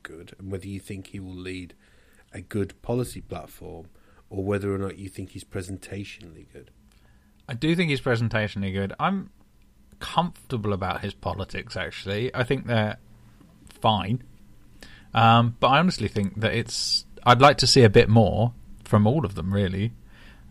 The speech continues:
Speaker 2: because they're, none of them are talking about it, especially.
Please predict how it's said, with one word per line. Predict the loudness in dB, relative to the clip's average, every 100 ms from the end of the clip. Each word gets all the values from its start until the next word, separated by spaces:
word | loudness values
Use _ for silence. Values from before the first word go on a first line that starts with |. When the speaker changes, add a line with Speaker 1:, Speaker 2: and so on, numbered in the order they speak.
| -20 -20 -10 2
Speaker 2:
because | 4 6 6
they're, | 6
none | 6 6
of | 6
them | 2
are | 2
talking | 0 0 0
about | -2 0 0
it, | -2
especially. | -4 0 0 0 -4 -4